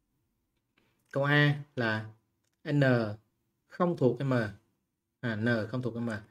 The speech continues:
Thì mình thấy ở đây là có N. Được chưa? Mà người ta nói là N không thuộc M thì là khẳng định này là sai rồi. U thuộc M. Mình nhìn không thấy chữ U ha, không thấy chữ U.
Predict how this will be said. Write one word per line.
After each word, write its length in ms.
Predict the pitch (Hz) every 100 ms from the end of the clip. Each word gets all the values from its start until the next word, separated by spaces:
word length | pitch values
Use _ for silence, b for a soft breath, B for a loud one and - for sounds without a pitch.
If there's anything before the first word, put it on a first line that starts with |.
| b b b
Thì 80 | 135
mình 80 | 123
thấy 120 | 135
ở 60 | 180
đây 180 | 160 147
là 220 | 120 117 - _ _ _
có 200 | - 156
N. 60 | 160 123 101 - _ _ _ _ _ _ _ _ _ -
Được 80 | 117
chưa? 140 | 127 131 _ _ _ -
Mà 200 | 127 120
người 240 | 117 117
ta 100 | 139
nói 180 | 139 165
là 100 | 123
N 120 | 127 120 113
không 180 | 143 143
thuộc 200 | 117 123
M 120 | 120 107 107 _ _ _ _ _ 113
thì 60 |
là 80 | 107
khẳng 180 | 113 127
định 140 | 107
này 100 | 110
là 60 | 101
sai 240 | 123 117
rồi. 160 | 113 98 - _ _ _ _ _ _ _ _ _ _ _ _
U 300 | 185 180 180
thuộc 200 | 151 131 156
M. 80 | 151 131 110 - _ _ _ _ _ -
Mình 160 | 131 131
nhìn 320 | 127 120 110 110
không 200 | - 156
thấy 160 | 151 175
chữ 100 | 151
U 200 | 147 147
ha, 200 | 156 147 - -
không 180 | 135 135
thấy 120 | 143
chữ 60 | 143
U. 200 | 131